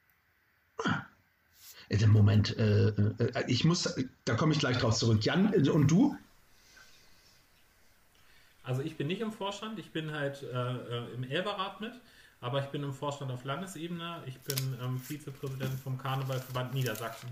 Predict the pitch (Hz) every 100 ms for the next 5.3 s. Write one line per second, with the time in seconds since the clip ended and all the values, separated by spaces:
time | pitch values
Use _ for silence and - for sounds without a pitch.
0 | - 127 120 117 117 117 127 120 117 120
1 | - 110 - 120 - 113 110 - - -
2 | - - 113 131 127 - 127 117 107 113
3 | 120 127 123 123 113 113 110 110 107 95
4 | - 92 175 165 165 - 143 131 131 131
5 | 135 -